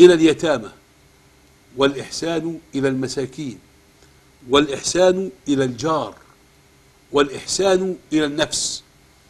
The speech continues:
والإحسان إلى كل الكون". حتى الذبيحة التي تذبحها يجب أن تحسن إليها، فإذا ذبحت ذبيحة فأحسن إليها بإيه يا شيخ أحمد؟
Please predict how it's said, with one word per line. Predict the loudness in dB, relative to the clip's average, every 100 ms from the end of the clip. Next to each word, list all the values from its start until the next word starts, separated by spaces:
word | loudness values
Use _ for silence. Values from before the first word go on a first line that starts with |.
| _ _ _
والإحسان | -4 -4 -6 -8 -2 2 2 0 -10 -18 _ _ _ _
إلى | 2 4
كل | 4 0 -2
الكون". | -4 -2 -2 -2 -14 -6
حتى | 0 0 0 -2
الذبيحة | 2 2 2 -2 -2
التي | -4 -4
تذبحها | -8 -8 -8 -10 -10 -20 _ _ _ _ _ _
يجب | 0 2 0
أن | -2 -2
تحسن | -4 -2 -2 -2
إليها، | -4 -6 -8 -12 -20 _ _ _ _ _ _
فإذا | 0 2 4 2 -2 -2
ذبحت | 2 2 2 -2
ذبيحة | -2 -2 -2 -4 -6 -6 -10 -14 _
فأحسن | -4 -2 -2 -4
إليها | -6 -4 -2 -2
بإيه | -4 -8
يا | -8
شيخ | -10 -8
أحمد؟ | -8 -8